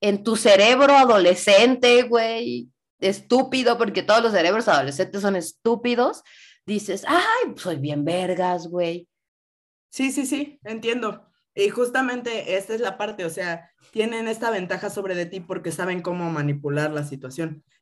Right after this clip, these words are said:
Speaker 2: y saben, ya
Speaker 1: Exacto.
Speaker 2: tuvieron al final tu edad y saben de qué manera hacerte sentir especial,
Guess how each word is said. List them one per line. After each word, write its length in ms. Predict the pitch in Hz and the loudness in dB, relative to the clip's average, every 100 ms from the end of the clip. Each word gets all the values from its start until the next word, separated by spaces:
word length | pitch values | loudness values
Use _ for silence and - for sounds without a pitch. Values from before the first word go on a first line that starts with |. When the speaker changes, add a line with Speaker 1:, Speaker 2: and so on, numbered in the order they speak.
| - | -10
Speaker 2:
y 140 | 175 | -8
saben, 280 | 170 185 175 175 | -4 -2 -2 0
ya 80 | 190 | 0
Speaker 1:
Exacto. 140 | 202 | 0
Speaker 2:
tuvieron 280 | 196 156 180 170 | 0 0 -2 -6
al 100 | 147 | -8
final 300 | 151 151 151 | -8 -8 -6
tu 80 | |
edad 380 | 170 165 165 - _ _ _ _ _ _ _ _ _ _ | -4 -4 -6 -12 _ _ _ _ _ _ _ _ _ _
y 120 | 180 | -8
saben 340 | 160 180 185 190 | -4 -4 -4 -4
de 100 | 156 | -6
qué 100 | 170 | -4
manera 340 | 160 165 165 | -4 -4 -4
hacerte 320 | 165 170 156 147 | -4 -6 -8 -10
sentir 340 | 147 147 143 | -10 -8 -8
especial, 540 | 139 - 135 160 147 | -8 -10 -6 -4 -4